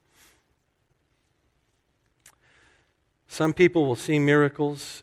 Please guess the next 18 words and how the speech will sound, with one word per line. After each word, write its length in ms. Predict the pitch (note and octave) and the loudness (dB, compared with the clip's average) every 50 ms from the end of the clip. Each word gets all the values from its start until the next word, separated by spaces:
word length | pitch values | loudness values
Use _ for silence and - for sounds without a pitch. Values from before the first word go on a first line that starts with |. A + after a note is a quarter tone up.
| _ - | _ -10
and 100 | B2 B2+ | -6 -4
they'll 120 | C3 C3 | -4 -4
be 140 | B2 B2 G#2+ | -4 -6 -6
hardened 540 | G2+ - - - C3+ C3 A#2+ G2+ G2+ G2+ G2+ | -8 -8 -4 0 2 2 2 0 -4 -8 -10
in 120 | G#2 G#2+ | -10 -10
their 160 | G#2 G2+ G2 | -10 -10 -12
disbelief. 840 | G2 G#2+ G#2 - - A2 A2 G2+ G2 G2+ G2+ - - - - - _ _ _ _ _ _ _ _ _ _ _ _ _ _ _ _ _ _ _ _ _ _ _ _ _ _ _ _ _ _ _ _ | -10 -12 -12 -12 -12 -16 -20 -20 -20 -20 -20 -20 -20 -20 -20 -20 _ _ _ _ _ _ _ _ _ _ _ _ _ _ _ _ _ _ _ _ _ _ _ _ _ _ _ _ _ _ _ _
Some 260 | - - D#3+ F#3+ G#3+ | -8 -2 0 0 2
people 320 | - C#3+ C3+ C3 - C#3+ C3+ | 2 0 0 2 0 0 0
will 240 | B2+ C3 C3+ C3 C3 | 0 0 -2 -2 -4
hear 300 | A#2+ - - D#3 D#3 D3+ | -4 -2 0 0 0 0
parables 600 | - - E3+ F3 F3 D3+ B2+ G#2 G#2 G#2 G#2 B2+ | 0 0 2 2 4 2 2 -2 -6 -8 -8 -6
and 100 | A#2+ A#2 | -6 -4
be 100 | A#2+ A#2 | -6 -8
further 420 | - - - D#3 D3+ D3 D3+ D3 | -6 0 2 2 2 2 2 2
enraged 640 | C#3+ C3+ C3+ B2 C3 C#3+ D3+ D3+ C3+ A#2 A2 - | 2 0 0 0 0 2 2 0 -2 -6 -12 -12
against 320 | - A#2+ A#2+ A2+ - - A#2+ | -10 -8 -8 -8 -10 -10 -6
God. 320 | C3+ C#3 B2+ A#2+ - - | -6 -6 -6 -8 -12 -20